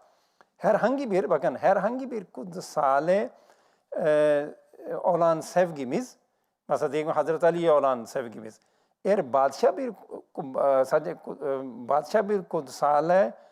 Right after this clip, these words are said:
e, karşı kinlenmemize, e, neden oluyorsa o sevgiye, e, yani o sevgi sevgi değil. Bırakın size başka bir kutsale kinlenmemiz, eğer herhangi bir kutsale on-, olan sevgimiz başkaların ayıplarını,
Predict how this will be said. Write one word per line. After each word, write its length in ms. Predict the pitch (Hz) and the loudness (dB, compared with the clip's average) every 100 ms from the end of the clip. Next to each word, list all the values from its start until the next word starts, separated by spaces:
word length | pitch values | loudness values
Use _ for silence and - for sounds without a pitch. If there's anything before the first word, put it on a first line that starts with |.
| _ _ - | _ _ -10
e, 100 | - - | -10 -6
karşı 540 | - 147 156 170 - 185 | 0 2 2 -2 -10 -12
kinlenmemize, 1040 | - 196 233 240 196 185 185 165 151 151 - _ _ _ _ - | -6 -2 0 2 2 2 0 0 2 2 0 _ _ _ _ -6
e, 240 | 147 139 139 | -2 0 2
neden 260 | 165 185 | 2 2
oluyorsa 760 | 175 151 139 139 127 185 - - - - | 4 2 4 2 4 2 0 -4 -18 -2
o 200 | 185 185 | 2 2
sevgiye, 640 | - 160 160 165 196 202 | 2 2 2 -4 0 2
e, 420 | 208 - 98 - - - - | 2 0 -4 -4 -10 -12 -4
yani 200 | 156 156 | -2 -2
o 40 | |
sevgi 320 | - 165 156 | -2 -4 -2
sevgi 320 | 190 190 175 240 | -2 -2 -2 -4
değil. 180 | 214 | -2
Bırakın 300 | 135 180 233 | 2 2 2
size 260 | 196 185 185 | -4 -2 2
başka 340 | 147 151 190 | 2 2 -2
bir 100 | 185 | -2
kutsale 600 | 180 151 - 165 170 190 - | -4 -6 0 2 4 2 0
kinlenmemiz, 680 | 180 160 147 156 175 247 - _ _ _ _ - | -4 0 0 2 0 -2 -6 _ _ _ _ 0
eğer 160 | 185 | 2
herhangi 500 | 170 185 185 262 294 | 4 2 2 0 -4
bir 140 | 277 214 | -6 -4
kutsale 540 | 185 170 175 165 180 | -6 0 2 4 4
on-, 200 | 160 135 - _ _ - | 4 0 -12 _ _ -4
olan 300 | 147 160 156 | 2 2 0
sevgimiz 800 | 147 156 139 135 135 175 220 120 | 0 4 4 2 -6 -4 -4 -2
başkaların 760 | 143 - 214 175 156 160 165 - _ _ _ - | -2 -2 0 4 4 2 -2 -8 _ _ _ 0
ayıplarını, 800 | 151 160 175 208 160 156 156 | 4 4 2 2 4 4 0